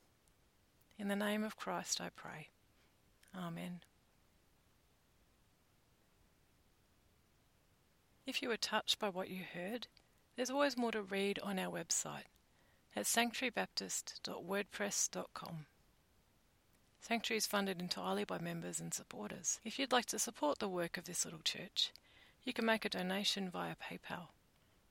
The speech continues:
and you can find the details for this on the website.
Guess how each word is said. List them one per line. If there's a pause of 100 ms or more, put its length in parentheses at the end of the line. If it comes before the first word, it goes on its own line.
(160)
and
you
can
find
the
details
for
this
on
the
website.